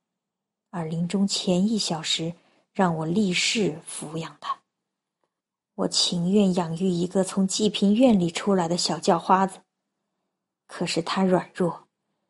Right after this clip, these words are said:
生性软弱。约翰一点不像他父亲，我为此感到高兴。约翰像我，像我的兄弟们，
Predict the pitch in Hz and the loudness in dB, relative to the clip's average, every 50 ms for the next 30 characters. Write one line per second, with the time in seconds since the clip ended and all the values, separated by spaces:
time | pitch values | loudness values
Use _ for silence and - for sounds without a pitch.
0 | _ _ - - - - 240 226 233 220 - - - 226 185 165 160 190 185 156 | _ _ -10 0 4 4 6 6 6 4 2 2 2 2 2 2 0 -2 -4 -4
1 | - - - 175 165 156 - _ _ _ _ _ _ _ _ _ _ _ _ _ | -6 -6 -6 -6 -6 -6 -8 _ _ _ _ _ _ _ _ _ _ _ _ _
2 | _ _ _ _ _ _ _ _ _ _ _ _ 190 190 180 175 - - 180 165 | _ _ _ _ _ _ _ _ _ _ _ _ -2 -2 -2 -2 -2 -4 -6 -6
3 | 165 160 196 208 202 202 - 170 - - _ - 170 - - 170 170 - 175 165 | -6 -4 -4 -4 -4 -4 -6 -10 -12 -12 _ -6 -4 -2 -2 -2 -4 -4 -6 -8
4 | - - 175 170 - - - - 196 - _ _ _ _ - 196 214 214 208 202 | -8 -6 -6 -6 -4 -6 -8 -10 -12 -14 _ _ _ _ -4 0 4 6 6 6
5 | 190 185 - - - - 156 147 147 156 - 196 196 196 196 - - 185 175 - | 4 4 0 -4 -4 -6 -6 -6 -8 -4 0 2 2 2 2 0 -2 -4 -6 -6
6 | - _ _ _ _ _ _ _ _ _ _ _ _ _ 196 196 196 - - 196 | -10 _ _ _ _ _ _ _ _ _ _ _ _ _ 2 2 2 4 2 0
7 | 185 - - 254 214 185 160 - - - - - _ _ _ _ _ _ _ _ | 0 2 2 4 4 4 2 -2 -4 -10 -14 -16 _ _ _ _ _ _ _ _
8 | _ _ _ - - - 262 226 202 175 175 170 175 - - - 262 247 254 - | _ _ _ -10 0 4 4 4 6 4 2 0 0 0 2 4 4 4 4 4
9 | 254 196 170 175 - - | 2 2 0 -2 -6 -12